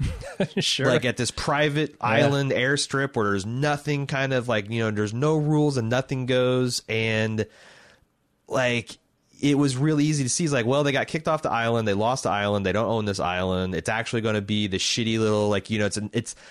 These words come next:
Speaker 2: like getting, like, when these people saw their private airplane, it's essentially a, a ch-, a hastily chartered, like, seven thirty-seven.
Speaker 1: Uh-huh.
Speaker 2: And they're gonna have to ride coach <laughs> from Miami to here. Like, it's
Speaker 1: After paying twenty-five thousand dollars for a
Speaker 2: some of these
Speaker 1: cabana
Speaker 2: people
Speaker 1: or
Speaker 2: are
Speaker 1: whatever.
Speaker 2: paying fifty,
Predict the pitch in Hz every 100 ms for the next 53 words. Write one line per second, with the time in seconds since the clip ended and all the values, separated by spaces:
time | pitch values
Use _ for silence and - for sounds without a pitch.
0 | - 135 135 208 156 160 151 165 190 214
1 | 226 196 - 180 160 - 151 143 113 117
2 | 123 - 104 101 98 110 139 131 - 113
3 | 107 98 - - 104 95 - - - 95
4 | 92 - - 135 127 123 117 - 110 107
5 | 104 95 - 117 101 101 104 90 - 90
6 | 80 67 65 69 - 117 107 - - -
7 | 117 131 135 120 113 101 92 - - 104
8 | 78 - - - - - - - - -
9 | - - - 233 113 107 104 104 104 104
10 | 95 92 101 98 98 101 98 117 123 120
11 | - 117 127 113 - 117 107 110 104 110
12 | 104 107 104 104 104 101 - 110 101 101
13 | - 202 - - 110 226 214 214 214 220
14 | 220 247 240 214 - 214 - 208 208 202
15 | 196